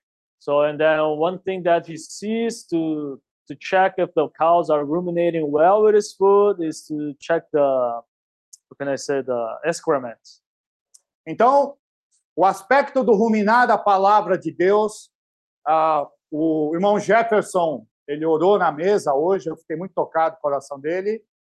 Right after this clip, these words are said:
Speaker 2: Ele disse que o nosso velho homem, né, não gosta de gastar tempo de meditar na palavra.
Speaker 1: So,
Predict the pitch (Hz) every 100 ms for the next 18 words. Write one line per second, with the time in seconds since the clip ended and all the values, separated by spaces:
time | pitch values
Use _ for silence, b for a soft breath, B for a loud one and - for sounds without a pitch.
0 | _ _ _ 156 175 156 202 202 190 -
1 | 190 175 214 269 - 196 170 214 190 160
2 | 175 190 190 220 208 _ _ _ _ _
3 | _ _ _ - 151 185 202 202 - _
4 | _ _ _ - 160 247 277 294 302 302
5 | - _ _ 220 247 240 - - 247 254
6 | 254 - _ _ _ - 185 226 233 -
7 | _ _ _ - 185 180 - 233 226 _
8 | 269 277 214 - 156 127 107 _ _ _
9 | _ - 202 214 214 202 214 - 226 220
10 | 214 190 - 147 110 - _ _ _ _
11 | _ - 151 143 147 147 143